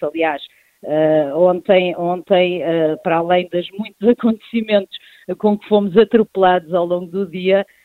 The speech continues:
é curioso que João Galamba, eh, tivesse escolhido um,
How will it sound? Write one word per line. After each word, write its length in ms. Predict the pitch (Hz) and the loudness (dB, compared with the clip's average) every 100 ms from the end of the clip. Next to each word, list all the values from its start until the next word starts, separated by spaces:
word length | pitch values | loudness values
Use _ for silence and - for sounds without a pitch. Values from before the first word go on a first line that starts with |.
| - | 0
é 140 | 185 | 0
curioso 580 | - 214 208 196 190 196 - | 0 -4 -2 0 0 0 -8
que 100 | 156 | -10
João 240 | 196 190 | -8 -2
Galamba, 640 | 185 180 180 185 180 190 190 _ _ - | -2 0 -2 -2 -2 -2 -4 _ _ -8
eh, 960 | 170 175 175 175 170 170 170 175 175 - | -2 0 2 2 2 0 -2 0 -2 -2
tivesse 440 | 214 185 208 214 - | -6 -2 0 -2 -4
escolhido 800 | - - 208 208 202 151 170 160 - _ _ | -16 -12 -8 -6 -6 -6 -6 -6 -8 _ _
um, 720 | 233 226 208 196 196 190 196 | -10 -8 -6 -4 -4 -6 -10